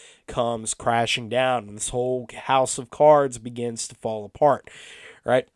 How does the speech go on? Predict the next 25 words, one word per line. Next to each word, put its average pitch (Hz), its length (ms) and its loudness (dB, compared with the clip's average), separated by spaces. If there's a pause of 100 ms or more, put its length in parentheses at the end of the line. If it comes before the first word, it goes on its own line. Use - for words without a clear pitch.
(920)
So 185 1040 8 (520)
when 202 180 6
we 226 100 6
put 370 300 4
these 349 220 4
things 226 280 -2
together, 143 460 0
when 123 240 -12
we 127 80 -6
see 202 300 0
all 143 160 8
this, - 180 -6
you 175 100 2
have 277 140 4
the 269 80 -2
Maori, 170 720 0 (580)
who, 151 720 2
as, 151 380 6
as 160 240 2
a 151 60 -4
native 185 360 6
people, 214 560 4 (400)
have 139 220 -4
been 143 160 4
mistreated. 196 680 4